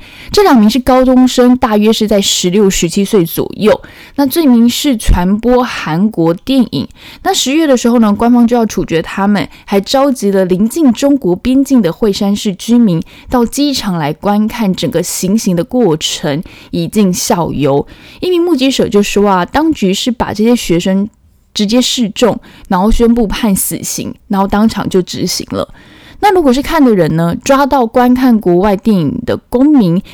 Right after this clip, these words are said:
就会被送到那个纪律劳动中心。如果再被抓到，就是被抓到第二次或第三次，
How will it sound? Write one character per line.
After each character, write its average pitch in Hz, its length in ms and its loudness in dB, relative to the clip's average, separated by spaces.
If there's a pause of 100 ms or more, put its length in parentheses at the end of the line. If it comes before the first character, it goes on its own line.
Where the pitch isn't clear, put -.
就 262 120 2
会 254 80 4
被 226 140 4
送 202 360 0
到 190 220 0
那 185 140 0
个 160 140 -2
纪 220 320 0
律 202 240 2
劳 151 240 0
动 160 240 0
中 175 240 0
心。 180 300 0 (380)
如 247 120 2
果 285 120 4
再 226 220 2
被 190 120 4
抓 175 220 0
到， 156 160 -2
就 202 100 -4
是 196 80 -4
被 190 140 0
抓 180 200 -4
到 180 60 -4
第 190 180 0
二 180 80 0
次 165 220 -8
或 165 120 -8
第 190 100 -6
三 170 240 -6
次， - 260 -10